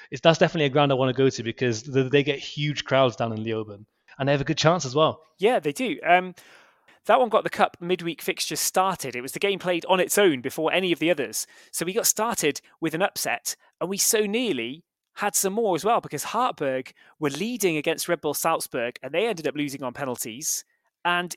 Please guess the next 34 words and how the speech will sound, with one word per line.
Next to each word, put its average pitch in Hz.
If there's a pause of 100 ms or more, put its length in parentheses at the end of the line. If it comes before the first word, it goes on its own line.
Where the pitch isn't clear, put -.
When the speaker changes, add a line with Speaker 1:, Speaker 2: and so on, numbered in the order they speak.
Speaker 2:
G 220
A 185
K 180
were 175
leading 202 (220)
against 208
S 208
K 190
Sturm 175 (120)
in 180
another, 180 (340)
uh, 160
retake 165 (360)
of 180
the 185
Graz 196
derby. 190
So 185
both 240
of 185
those 151
games 131
threatened 175
a 147
massive 165
upset, - (220)
but 160
ultimately 131
didn't 175
deliver, 151
as 135
Sturm 190
got 156
through 151